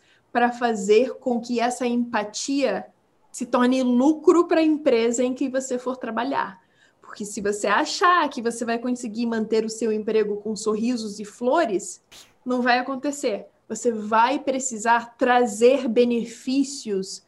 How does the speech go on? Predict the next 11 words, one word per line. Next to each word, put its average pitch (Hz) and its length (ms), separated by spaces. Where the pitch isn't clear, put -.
para 220 300
a 196 40
empresa. 180 760
Então, 214 180
esses 214 280
benefícios 202 680
precisam 226 560
se 233 380
traduzir 254 880
em 240 340
dinheiro, 214 600